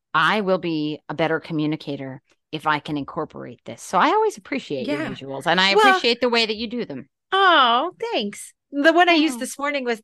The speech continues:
Speaker 2: um, some friend was talking about how I just, and me being a food person, this makes total sense. It's, you're all about finding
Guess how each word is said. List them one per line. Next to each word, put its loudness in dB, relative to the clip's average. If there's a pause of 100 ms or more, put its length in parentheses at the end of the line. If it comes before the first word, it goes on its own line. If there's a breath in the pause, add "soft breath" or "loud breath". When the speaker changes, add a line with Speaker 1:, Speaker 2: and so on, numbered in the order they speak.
(140)
Speaker 2:
um, -6
some -10
friend -4
was -2
talking -4
about -2
how -2
I 0
just, -16 (140)
and -2
me -2
being -6
a -6
food -8
person, -6
this -12
makes -8
total -8
sense. -6 (400 loud breath)
It's, -8
you're -2
all -2
about -6
finding -8